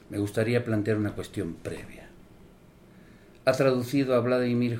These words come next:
Holland durante décadas. ¿Qué le atrapa de la ni-, del universo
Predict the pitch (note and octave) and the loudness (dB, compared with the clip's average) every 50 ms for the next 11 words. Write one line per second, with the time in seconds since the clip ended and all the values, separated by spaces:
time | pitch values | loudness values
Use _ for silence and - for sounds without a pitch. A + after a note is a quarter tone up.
0 | - C#3 C3+ C3+ C3 C3 B2+ A#2 A2 G#2 G2+ G2 F#2+ - G2+ F2+ F#2 F2+ G#2+ G2+ | -2 0 0 2 2 0 0 0 0 0 0 -2 -2 -4 -4 -6 -2 0 -2 -2
1 | G#2 - - D#2 D2+ D2+ - - - - - - - - - - - - - - | -2 -2 -8 -10 -10 -10 -12 -14 -14 -14 -14 -16 -18 -20 -20 -20 -20 -20 -20 -20
2 | - - - - - - - - - - - - - - - - - - - - | -20 -20 -20 -20 -20 -20 -20 -20 -20 -20 -20 -20 -20 -20 -20 -20 -20 -12 2 6
3 | E3 E3 E3 D#3 C3+ A#2 G#2+ - - - A#2+ G2+ F2+ E2+ - - E2 D#2 - - | 8 10 10 10 8 8 4 2 2 2 4 4 2 0 -2 -6 -10 -10 -10 -12
4 | - - - - - G2+ G2 F#2+ F#2+ F#2+ F#2 F#2+ G2 G2+ - G2+ G2+ G2 G2+ G2+ | -18 -20 -20 -14 -8 -6 -4 -4 -2 -2 0 0 -2 -2 -2 -4 -4 -2 -2 -2
5 | G2+ G2+ G2+ A#2 A2+ A2+ - - A#2 - | -2 0 0 0 -2 -2 -4 -6 -6 -6